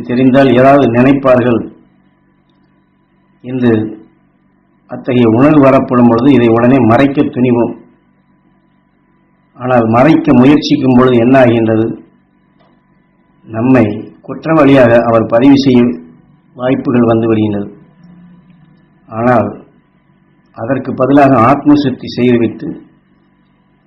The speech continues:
மேலதிகாரியிடமே நேரடியாக, "இந்த மாதிரி செய்தேன், என் கை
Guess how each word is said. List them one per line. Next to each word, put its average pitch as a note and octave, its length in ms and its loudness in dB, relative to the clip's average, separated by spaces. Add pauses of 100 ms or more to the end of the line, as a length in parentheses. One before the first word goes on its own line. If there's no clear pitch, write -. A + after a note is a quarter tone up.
(460)
மேலதிகாரியிடமே B2+ 1080 2
நேரடியாக, C3 580 2
"இந்த A#2+ 220 2
மாதிரி B2 340 2
செய்தேன், A#2 400 -2 (1200)
என் A#2 180 -12
கை B2 120 0